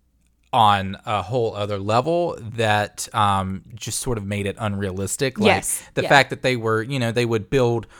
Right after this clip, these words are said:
Speaker 1: walls and, like, all of this stuff. And, like, our,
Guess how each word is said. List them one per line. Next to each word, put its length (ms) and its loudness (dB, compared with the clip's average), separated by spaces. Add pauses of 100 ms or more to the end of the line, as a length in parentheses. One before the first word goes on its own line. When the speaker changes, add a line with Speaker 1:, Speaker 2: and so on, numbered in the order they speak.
(220)
Speaker 1:
walls 680 6
and, 160 -4
like, 380 -4
all 140 2
of 80 -2
this 120 -2
stuff. 280 0
And, 140 0
like, 240 -2 (220)
our, 300 4